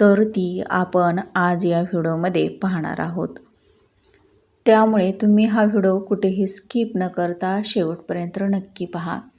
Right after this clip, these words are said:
आणि चॅनलवर नवीन असाल तर प्लीज चॅनलला सबस्क्राईब करा आणि असेच नवनवीन माहितीपूर्ण व्हिडिओ पाहत राहा. चला तर मग अशा सुंदर आणि महत्त्वाच्या व्हिडिओला सुरुवात करूया.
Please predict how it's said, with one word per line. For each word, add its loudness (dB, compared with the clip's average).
आणि 0
चॅनलवर 0
नवीन -2
असाल -2
तर -6
प्लीज -4
चॅनलला -2
सबस्क्राईब -8
करा -8
आणि -2
असेच -2
नवनवीन -2
माहितीपूर्ण -4
व्हिडिओ -2
पाहत -8
राहा. -8
चला 4
तर -2
मग 2
अशा 0
सुंदर 0
आणि -2
महत्त्वाच्या -2
व्हिडिओला 0
सुरुवात -4
करूया. -8